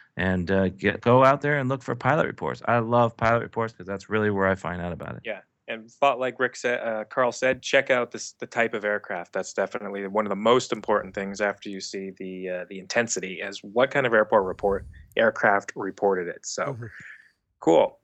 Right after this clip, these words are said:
Speaker 2: Yeah, and you were on, gosh, you've been on the news a lot this week. Fox News, T V, all kinds of interviews, man. You are a hotshot superstar down there in Tampa Bay.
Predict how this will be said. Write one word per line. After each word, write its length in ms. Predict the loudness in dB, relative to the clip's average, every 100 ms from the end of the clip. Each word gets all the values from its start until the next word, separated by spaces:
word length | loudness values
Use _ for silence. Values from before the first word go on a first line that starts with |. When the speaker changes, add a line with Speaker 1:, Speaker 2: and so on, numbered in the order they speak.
| -2
Speaker 2:
Yeah, 100 | 2
and 80 | 4
you 80 | 4
were 140 | 6
on, 260 | 6 4 -4 _ _ -8
gosh, 180 | -4
you've 80 | -2
been 100 | 2
on 120 | 4
the 60 | 4
news 260 | 2 2 4
a 60 |
lot 260 | 6 8 6
this 220 | 2 -2
week. 180 | -4 -2
Fox 340 | 2 2 2
News, 280 | -2 -2 -2
T 220 | -2 -2
V, 200 | 0 4
all 160 | 6 6
kinds 340 | 4 2 2 2
of 60 |
interviews, 480 | 0 -2 -6 -6 -4
man. 240 | 0 0
You 140 | 2 2
are 240 | 6 6
a 80 | 6
hotshot 640 | 4 4 4 4 4 4 2
superstar 520 | 0 0 4 6 6
down 240 | 4 2
there 140 | 0 -2
in 60 |
Tampa 300 | 0 0 0
Bay. 420 | 4 6 6 2